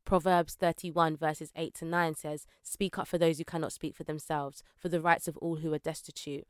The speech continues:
Speak up and judge fairly. Defend the rights of the poor and needy." So if the Bible is telling us to speak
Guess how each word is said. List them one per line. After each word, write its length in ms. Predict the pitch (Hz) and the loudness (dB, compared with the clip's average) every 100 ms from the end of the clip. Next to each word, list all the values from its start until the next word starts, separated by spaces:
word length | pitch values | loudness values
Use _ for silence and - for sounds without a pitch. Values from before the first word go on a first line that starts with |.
| _ | _
Speak 340 | - - 185 - | -12 -4 -4 -2
up 120 | 175 | -4
and 100 | 165 | -2
judge 220 | 160 156 | -2 -2
fairly. 500 | - 156 151 160 156 - | -2 0 0 -6 -10 -14
Defend 320 | 170 180 185 | -4 -2 0
the 80 | 175 | 0
rights 260 | 165 - | 0 -2
of 80 | 165 | -6
the 80 | 151 | -12
poor 300 | - 175 151 | -6 -4 -4
and 100 | 156 | -4
needy." 460 | 156 156 - 117 - _ _ _ _ _ _ _ _ _ _ _ | -6 -8 -10 -16 -18 _ _ _ _ _ _ _ _ _ _ _
So 180 | - - | -2 6
if 140 | 247 - | 6 6
the 100 | 302 | 2
Bible 480 | - 202 226 185 | 4 4 4 0
is 100 | 165 | -2
telling 360 | 170 185 185 170 | -4 -2 -2 -2
us 140 | 160 - | -4 -6
to 100 | 165 | -8
speak 400 | - 190 - | -6 -8 -8